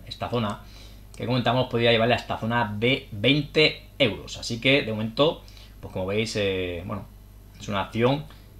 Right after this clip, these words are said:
muy fuerte, muy alcista y que está justamente, como comentamos, en esta zona que hayamos marcado, ya llevamos tiempo hablando de ella,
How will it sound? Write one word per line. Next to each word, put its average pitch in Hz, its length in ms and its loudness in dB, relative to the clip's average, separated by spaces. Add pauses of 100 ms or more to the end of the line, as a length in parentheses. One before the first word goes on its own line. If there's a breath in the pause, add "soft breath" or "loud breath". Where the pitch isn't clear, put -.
muy 143 220 4
fuerte, 113 380 4
muy 120 180 4
alcista 104 640 2 (380 loud breath)
y 156 120 2
que 165 80 4
está - 260 6
justamente, 139 480 2
como 123 140 4
comentamos, 120 400 2
en 113 60 0
esta - 280 -6
zona 123 220 4
que 110 60 2
hayamos 110 200 2
marcado, 104 580 0
ya 104 300 -2 (240)
llevamos 107 300 -4
tiempo 104 180 -2
hablando 101 220 2
de 120 80 2
ella, 110 240 0